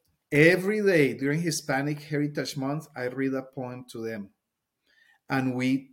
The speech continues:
talk about the poem. And they can make the connection, obviously, because the person who wrote those poems is in front of them. But we can do the same even if we don't write poetry.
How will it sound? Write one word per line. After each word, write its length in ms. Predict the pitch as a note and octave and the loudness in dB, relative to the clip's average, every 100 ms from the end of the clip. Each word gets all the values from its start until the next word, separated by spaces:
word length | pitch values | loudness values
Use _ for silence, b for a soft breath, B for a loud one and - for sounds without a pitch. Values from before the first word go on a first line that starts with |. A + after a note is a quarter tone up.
| - | -16
talk 340 | - D3 D3 | -6 -6 -4
about 300 | C#3+ A#2 A2+ | -6 -6 -8
the 80 | G#2+ | -8
poem. 500 | B2 C#3 B2 G#2+ G#2 _ _ _ _ _ _ _ - | -12 -10 -8 -10 -16 _ _ _ _ _ _ _ -4
And 400 | C3+ C3 B2 - _ - | -2 -2 -6 -16 _ 0
they 160 | C3+ | 0
can 320 | C3+ D3 C#3+ | 0 -2 0
make 240 | C#3+ D3 D3 | 0 0 -2
the 80 | E3 | -8
connection, 880 | E3 C#3+ B2+ B2 - D3 C#3+ C#3 - - | -6 -4 -4 -6 -8 -4 -4 -6 -12 -6
obviously, 400 | C3+ C3+ C3+ C3 | -4 -4 -4 -6
because 460 | A#2 G#2+ A2 - - | -8 -10 -10 -10 -12
the 100 | A2+ | -12
person 420 | - B2 C#3+ C#3 | -8 -8 -6 -6
who 160 | C3+ A2 | -6 -6
wrote 220 | A2+ A2+ | -8 -8
those 140 | C3+ | -10
poems 460 | - B2+ B2 B2+ B2+ | -8 -6 -4 -6 -14
is 160 | C3 - | -16 -14
in 120 | A#2+ | -14
front 280 | A#2 C3 B2 | -12 -10 -8
of 160 | B2 B2 | -10 -2
them. 300 | D3 A2 G2+ _ b b b b | -2 -2 -6 _ b b b b
But 200 | - C3+ | -2 0
we 220 | B2+ D#3 E3+ | 0 -2 -2
can 240 | G3+ G3 | -2 -2
do 160 | F3 F3+ | 0 -2
the 140 | E3+ | -2
same 440 | E3 - E3+ C#3 C3+ | -2 -2 -2 -2 -2
even 320 | C#3 D3 D#3+ | 0 0 0
if 240 | D#3 - - | -2 -4 -10
we 200 | A#2+ C3 | -6 -4
don't 180 | D#3 | -2
write 320 | D3+ D3 D3 - | -4 -4 -6 -8
poetry. 560 | F#3+ F#3+ C#3 - G2+ | -4 -4 -4 -8 -18